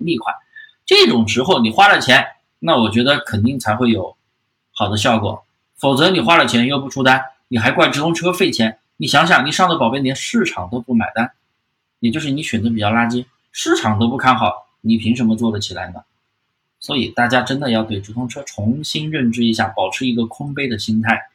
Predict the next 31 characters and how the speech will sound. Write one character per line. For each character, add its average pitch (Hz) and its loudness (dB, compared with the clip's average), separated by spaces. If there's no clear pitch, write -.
真 196 2
的 175 2
是 151 -4
要 135 4
把 101 0
选 117 -2
品 104 -4
做 143 -2
好 - -8
了， - -4
然 123 0
后 170 2
直 139 -4
通 160 -4
车 165 0
就 156 -2
起 - -2
到 110 0
一 110 2
个 113 -4
锦 98 -2
上 151 0
添 156 -4
花、 160 2
如 170 2
虎 - -6
添 185 0
翼 240 2
的 95 -6
效 92 -8
果。 - -20